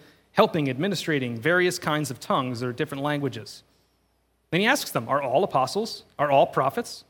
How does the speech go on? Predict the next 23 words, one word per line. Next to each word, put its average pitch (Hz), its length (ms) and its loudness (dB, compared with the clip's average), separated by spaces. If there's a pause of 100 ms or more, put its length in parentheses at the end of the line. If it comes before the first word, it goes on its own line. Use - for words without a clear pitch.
Are 143 100 4
all 135 200 4
teachers? 175 540 -2 (280)
Do 202 80 4
all 170 220 8
do 185 120 2
miracles?" 160 640 2 (560)
What 214 120 6
he's 190 100 4
after 233 280 6
is 165 160 2
like, 156 180 2
"Look, 170 180 4
there's 147 180 -2
diversity 160 400 2
in 147 80 0
the 139 60 -2
body. 135 240 4
We 135 100 0
all 147 100 6
have 127 160 2
different 147 460 -2
giftings. 131 680 -6